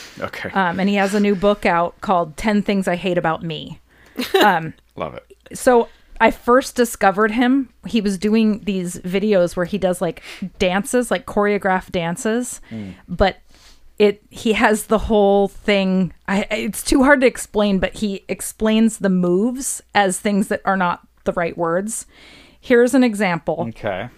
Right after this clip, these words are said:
Speaker 2: He's doing a voiceover of a guy, like, a gymnast, a professional, maybe Olympics gymnast doing the parallel bars, okay?
Speaker 1: Okay.
Speaker 2: This is amazing.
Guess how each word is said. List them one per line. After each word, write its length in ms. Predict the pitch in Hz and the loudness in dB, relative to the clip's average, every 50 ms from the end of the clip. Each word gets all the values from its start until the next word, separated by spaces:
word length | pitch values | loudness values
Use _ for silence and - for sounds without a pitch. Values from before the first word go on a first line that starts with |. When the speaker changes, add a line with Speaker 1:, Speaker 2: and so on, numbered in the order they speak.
| - _ - | -20 _ -8
Speaker 2:
He's 200 | - 233 214 190 | -2 -2 -2 0
doing 280 | 180 220 226 240 247 254 | 2 2 4 6 6 4
a 60 | 233 | 4
voiceover 800 | 185 196 202 202 196 - - 208 180 175 156 170 165 165 - | 2 2 2 0 0 0 0 0 0 0 0 0 -4 -4 -2
of 400 | - 175 175 170 165 170 175 - - - _ _ _ _ _ _ - | -2 -2 0 0 -2 -4 -6 -12 -20 -20 _ _ _ _ _ _ -4
a 120 | - 190 175 | -2 -2 -2
guy, 680 | 147 - 202 208 208 208 202 196 196 196 196 190 - _ _ _ _ _ _ - | 0 0 2 4 4 4 4 4 4 2 0 -2 -6 _ _ _ _ _ _ -2
like, 220 | 190 185 175 180 - | 0 0 0 -2 -4
a 80 | - 185 | -12 -10
gymnast, 640 | 160 160 196 208 202 196 185 156 - - - - - | -6 -2 0 2 2 2 0 -2 -4 -8 -10 -8 -8
a 60 | 175 | -6
professional, 760 | - - 190 - - - 190 185 - - - 190 180 175 170 | -4 -4 -4 -4 0 -2 -2 0 -2 -4 -2 -2 0 0 0
maybe 320 | 170 185 175 170 185 185 | 0 -2 -2 0 0 0
Olympics 640 | 175 170 170 170 180 185 185 - 196 180 - - - | 0 0 -2 -2 -2 -2 0 0 -2 -2 -2 -8 -12
gymnast 720 | - - 185 175 175 175 165 160 165 165 - - _ - | -6 -4 -2 -2 -2 -2 -2 -2 -4 -4 -8 -12 _ -4
doing 500 | - 190 185 185 175 170 170 165 160 - - _ _ | -2 -2 0 0 -2 -2 -4 -4 -6 -8 -10 _ _
the 200 | - 175 165 175 156 147 - _ _ _ _ | -10 -4 -4 -4 -4 -6 -16 _ _ _ _
parallel 460 | - - 220 175 170 165 165 175 175 | -8 -4 -2 -2 -2 -2 -2 -4 -6
bars, 500 | - - - - - - - - - - - _ _ _ | -8 -8 -10 -10 -10 -14 -14 -16 -16 -16 -18 _ _ _
okay? 240 | - 190 175 180 - _ _ _ - - - - - _ _ _ _ _ _ _ _ - - 107 | -10 -8 -8 -8 -10 _ _ _ -20 -20 -20 -20 -20 _ _ _ _ _ _ _ _ -20 -20 -20
Speaker 1:
Okay. 240 | - - - - 202 - - - - | -20 -20 -20 -20 -20 -20 -20 -18 -16
Speaker 2:
This 160 | 175 - - | -16 -12 -10
is 180 | 185 170 - - | -10 -10 -10 -10
amazing. 560 | - 180 175 170 165 160 143 - - - - | -8 -6 -4 -4 -4 -6 -6 -10 -12 -14 -14